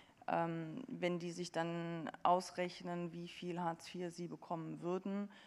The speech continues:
ähm, dann fragen die sich schon, warum soll ich um sieben Uhr dreißig auf der Matte stehen, wenn ich nur hundert Euro mehr bekomme als jemand, der zu Hause sitzt und dann, äh, möglicherweise noch schwarz arbeitet, sich noch ein Tausender extra einsteckt.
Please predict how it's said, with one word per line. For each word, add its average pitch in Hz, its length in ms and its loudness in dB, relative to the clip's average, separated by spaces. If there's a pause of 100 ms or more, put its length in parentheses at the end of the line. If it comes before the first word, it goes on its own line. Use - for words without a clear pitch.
(400)
ähm, 175 600 0
dann 175 180 2
fragen 175 380 4
die 175 100 -2
sich 175 180 -4
schon, 214 300 2
warum 170 320 6
soll 175 220 2
ich - 180 -4
um 180 140 0
sieben 175 260 -2
Uhr 170 80 2
dreißig 175 520 -2
auf - 100 -4
der 170 80 0
Matte 180 260 2
stehen, 165 640 -4
wenn 175 280 0
ich 175 200 -6
nur 175 160 -2
hundert 170 260 -4
Euro 165 260 -4
mehr 170 220 -2
bekomme 175 440 0
als 180 200 -2
jemand, 175 300 -4
der 170 100 0
zu 208 140 -4
Hause 185 240 0
sitzt - 340 -12 (540)
und 175 260 2
dann, 185 400 8
äh, 185 260 2
möglicherweise 180 760 0
noch 175 160 0
schwarz 180 320 0
arbeitet, 185 560 2
sich 180 200 -6
noch 175 140 -2
ein 185 100 -6
Tausender 185 360 0
extra 156 480 -2
einsteckt. - 560 -6